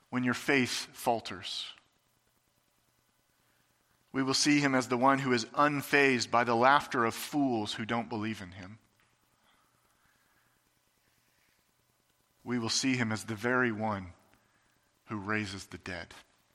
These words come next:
That and so much more is who Jesus is. So then let me ask you,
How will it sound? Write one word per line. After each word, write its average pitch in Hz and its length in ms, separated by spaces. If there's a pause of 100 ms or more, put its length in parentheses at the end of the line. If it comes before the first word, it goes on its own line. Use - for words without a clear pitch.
(2250)
That 143 600 (640)
and 104 160
so 135 240
much 123 320
more 101 420 (800)
is - 160
who 110 140
Jesus 95 480
is. - 400 (1900)
So - 160
then 139 160
let 147 140
me 143 160
ask 139 400
you, 95 160